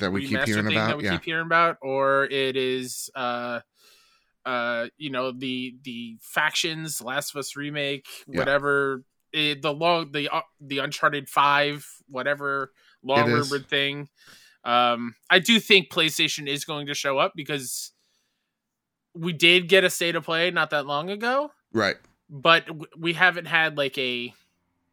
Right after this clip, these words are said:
Speaker 2: megaton PlayStation thing like Xbox did in the summertime.
Speaker 1: I'm gonna say something very, it's gonna sound alarmist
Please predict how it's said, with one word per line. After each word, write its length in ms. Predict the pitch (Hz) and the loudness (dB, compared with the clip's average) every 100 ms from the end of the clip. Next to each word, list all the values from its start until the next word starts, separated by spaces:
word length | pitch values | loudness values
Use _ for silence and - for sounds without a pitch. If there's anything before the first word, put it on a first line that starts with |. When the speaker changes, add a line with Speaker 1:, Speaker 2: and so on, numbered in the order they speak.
| _ _ _ - | _ _ _ -14
Speaker 2:
megaton 880 | 147 151 160 175 170 160 160 147 143 | -8 -2 6 6 4 -2 -4 -4 -4
PlayStation 680 | - 151 143 147 139 - 127 | -6 -6 -4 -6 -6 -6 -8
thing 420 | - 127 117 113 120 | -6 -4 -4 -8 -10
like 220 | 120 - | -10 -8
Xbox 500 | 127 - - 110 - | -10 -10 -8 -10 -10
did 240 | 113 104 98 | -12 -12 -12
in 120 | 101 | -12
the 60 | |
summertime. 500 | - 110 - - - - - - - _ - | -12 -12 -16 -20 -20 -20 -20 -20 -20 _ 0
Speaker 1:
I'm 180 | 151 185 | 2 2
gonna 180 | 165 | 2
say 200 | 143 127 | 2 2
something 420 | 123 123 110 101 92 | 2 0 0 -2 -4
very, 920 | 85 104 104 101 98 92 87 85 - _ _ _ _ _ _ _ 117 | -2 0 2 2 0 0 -2 -4 -8 _ _ _ _ _ _ _ -2
it's 180 | 127 | 0
gonna 200 | 165 151 | 2 2
sound 360 | - 151 131 120 | 2 2 2 0
alarmist 720 | 104 101 95 92 90 - - | 0 0 0 0 -4 -8 -14